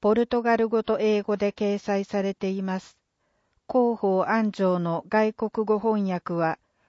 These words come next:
無料アプリ、カタログポケットからご覧ください。キューアールコードが掲載されています。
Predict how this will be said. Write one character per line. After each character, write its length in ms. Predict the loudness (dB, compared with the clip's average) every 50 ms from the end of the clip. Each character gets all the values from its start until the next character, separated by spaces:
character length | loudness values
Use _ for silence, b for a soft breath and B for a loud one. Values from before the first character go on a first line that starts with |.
| _ _ _ -6
無 140 | -4 -4 -2
料 380 | 0 0 0 0 0 0 0
ア 80 | -2 -2
プ 160 | -2 -4 -4
リ、 260 | -2 -2 -4 -6 -8 _ _ _ _ -8
カ 140 | -6 -4
タ 160 | 0 0 0 2
ロ 120 | 0 0
グ 140 | 0 0 0
ポ 160 | -2 -4 -2
ケ 140 | -2 -2 -4
ッ 60 | -4 _ -6
ト 120 | -6 -4
か 160 | -2 -2 -2
ら 120 | -2 -2 -2
ご 140 | -2 -2
覧 240 | 0 0 -2 -2 -4
く 140 | -6 -4 -2
だ 140 | -2 -2 -2
さ 180 | -4 -4 -4
い。 140 | -4 -6 -8 _ _ _ _ _ _ _ _ _ _ _ _ _ _ _ _
キ 100 | -4 0
ュ 160 | 0 2 2
ー 140 | 2 2 2
ア 40 | 2
ー 20 |
ル 120 | 0 -2 -4
コ 220 | -2 0 0 0
ー 40 | 0
ド 140 | 0 -2 -2
が 160 | -2 -4 -4
掲 240 | -4 -2 -2 -2 -2
載 260 | -2 -2 -2 -2 -4
さ 180 | -4 -4 -6 -4
れ 120 | -6 -6
て 140 | -6 -6 -6
い 100 | -6 -6
ま 180 | -6 -6 -8
す。 220 | -8 -10 -14 _